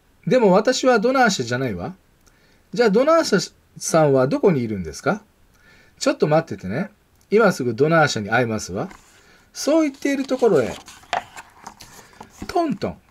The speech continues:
トントン、トントコトンとマッチの杖をついて、どんぐり人形のイリューシャちゃんがやってきました。「こんにちは、クラーシャさん。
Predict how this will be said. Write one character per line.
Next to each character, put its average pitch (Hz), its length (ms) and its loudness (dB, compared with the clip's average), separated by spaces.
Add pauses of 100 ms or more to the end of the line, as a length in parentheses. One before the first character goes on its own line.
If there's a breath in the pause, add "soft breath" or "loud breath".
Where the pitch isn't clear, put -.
(320)
ト 294 200 0
ン 196 100 0
ト - 120 -10
ン、 - 40 -16 (540)
ト 269 200 0
ン 294 80 -8
ト 269 160 -2
コ 226 100 2
ト 160 120 0
ン 92 80 -8 (440)
と 311 180 2
マ 277 140 0
ッ 269 60 0
チ 277 160 -10
の 247 100 -4
杖 220 240 2
を 208 100 6
つ - 140 -2
い 139 120 0
て、 - 200 -16 (300)
ど 214 160 4
ん 233 80 0
ぐ 226 80 4
り 220 100 4
人 190 240 4
形 123 220 2
の 82 160 -12 (180)
イ 226 100 -2
リ 247 120 2
ュ 202 60 4
ー - 20 4
シ 127 120 -6
ャ - 40 -6
ち - 100 -8
ゃ 92 40 -6
ん 87 60 -12
が 87 80 -6
や 113 80 0
っ - 40 -4
て - 120 -20
き - 100 -12
ま 87 120 -10
し - 80 -12
た。 - 180 -18 (840 soft breath)
「こ 247 160 2
ん 311 60 -4
に 302 120 -4
ち 269 140 -2
は、 247 120 4
ク 220 120 2
ラ 180 140 6
ー - 20 0
シ 123 120 -4
ャ - 40 -10
さ 92 100 -12
ん。 - 100 -18